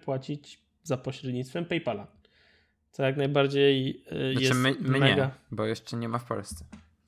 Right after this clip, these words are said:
Speaker 1: Tak, no, no, dokładnie. Jeszcze nie ma w Polsce, ale już zostało to dodane.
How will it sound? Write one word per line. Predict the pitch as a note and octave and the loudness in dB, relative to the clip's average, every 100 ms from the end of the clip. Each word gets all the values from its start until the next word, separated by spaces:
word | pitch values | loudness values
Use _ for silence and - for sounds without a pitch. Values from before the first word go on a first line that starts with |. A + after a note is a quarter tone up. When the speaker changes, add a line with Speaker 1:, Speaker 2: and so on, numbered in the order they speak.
| _ _ - | _ _ -4
Speaker 1:
Tak, | C3 B2+ G#3 | -4 -4 -6
no, | G3+ D#3+ D3+ D#3+ | -8 -2 0 2
no, | D3+ B2 | 2 4
dokładnie. | C3+ C3+ B2+ - - - | 2 2 0 0 -8 -8
Jeszcze | - D#3+ | 0 2
nie | |
ma | D#3 | 2
w | D3 | 2
Polsce, | F3 F3 - D3+ | 0 -2 2 2
ale | D3+ | 4
już | D#3 D3 | 0 0
zostało | D3 - D3 | -2 0 0
to | C#3 C#3+ | 2 2
dodane. | C#3 C3+ A#2+ | 4 2 2